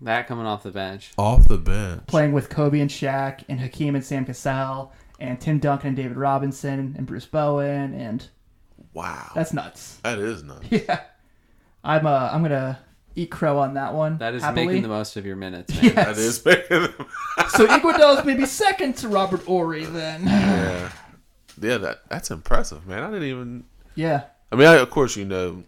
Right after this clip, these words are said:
Speaker 3: And think about all the guys that Horry played in the finals. He played against Shaq and Penny.
Speaker 2: Yep.
Speaker 3: He played against Ewing.
Speaker 2: Yep.
Speaker 3: And, ju-, and, like, that Knicks team that
Speaker 2: That
Speaker 3: was
Speaker 2: Knicks
Speaker 3: actually
Speaker 2: team,
Speaker 3: good.
Speaker 2: yeah.
Speaker 3: The one time they were good.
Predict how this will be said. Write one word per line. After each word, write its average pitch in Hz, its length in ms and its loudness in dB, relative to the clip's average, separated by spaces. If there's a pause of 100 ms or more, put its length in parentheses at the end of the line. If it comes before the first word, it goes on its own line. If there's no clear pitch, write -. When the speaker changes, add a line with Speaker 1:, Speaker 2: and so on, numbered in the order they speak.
(140)
Speaker 3:
And 147 80 -6
think 240 140 -6
about 277 180 -2
all 165 180 -2
the 170 100 -8
guys 143 220 -6
that 143 40 -8
Horry 135 160 -10
played 123 160 -10
in - 60 -8
the - 60 -10
finals. - 500 -14 (400)
He - 80 -8
played 151 160 -4
against 143 260 -8
Shaq 147 160 -4
and 160 100 -6
Penny. 147 300 -10 (420)
Speaker 2:
Yep. 101 260 -6 (180)
Speaker 3:
He 165 80 -6
played 151 140 -2
against 147 280 -6
Ewing. 143 340 -6 (280)
Speaker 2:
Yep. 101 320 -8
Speaker 3:
And, 143 180 -8
ju-, 143 160 -10
and, 147 100 -6
like, 139 160 -10 (200)
that 139 200 -8
Knicks 147 240 -8
team 139 180 -8
that 110 160 -4
Speaker 2:
That - 100 -8
Speaker 3:
was 95 100 -10
Speaker 2:
Knicks 151 100 -8
Speaker 3:
actually 139 220 -4
Speaker 2:
team, 165 80 -6
Speaker 3:
good. 87 40 -8
Speaker 2:
yeah. 87 160 -6
Speaker 3:
The 190 60 6
one 180 200 4
time 170 180 -2
they 151 80 -4
were 147 80 -2
good. 143 300 -8